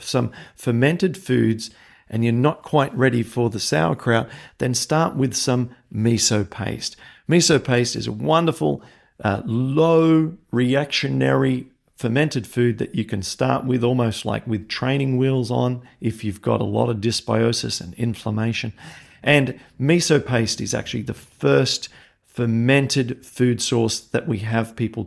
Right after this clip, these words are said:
test, uh, in the reintroduction process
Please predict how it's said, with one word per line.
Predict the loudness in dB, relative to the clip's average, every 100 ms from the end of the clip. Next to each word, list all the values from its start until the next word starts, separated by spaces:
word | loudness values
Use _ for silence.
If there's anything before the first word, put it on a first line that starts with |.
| -10
test, | -6 -4 -4 -6 -10 -20 -20 -20 -8
uh, | 0 0 2
in | 2 4
the | 4
reintroduction | 2 0 -2 -4 -4 -6 -8
process | -2 -2 -2 -4 -4 -6